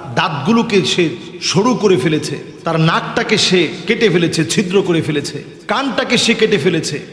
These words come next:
তার চেহারার ভিতরে সে অবয়বের ভিতরে পরিবর্তন এনেছে, নিজেকে এলিয়নের সাজে সাজাতে হবে, নিজেকে এলিয়ন বানাতে হবে। লাকাদ খালাকনাল ইনসানা ফি আহসানি তাকওয়িম। আল্লাহ রাব্বুল আলামিন সবচেয়ে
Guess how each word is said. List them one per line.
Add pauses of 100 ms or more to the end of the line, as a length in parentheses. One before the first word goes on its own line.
তার
চেহারার
ভিতরে
সে
অবয়বের
ভিতরে
পরিবর্তন
এনেছে, (300)
নিজেকে
এলিয়নের
সাজে
সাজাতে
হবে, (200)
নিজেকে
এলিয়ন
বানাতে
হবে। (340)
লাকাদ
খালাকনাল
ইনসানা
ফি (160)
আহসানি
তাকওয়িম। (280)
আল্লাহ
রাব্বুল
আলামিন
সবচেয়ে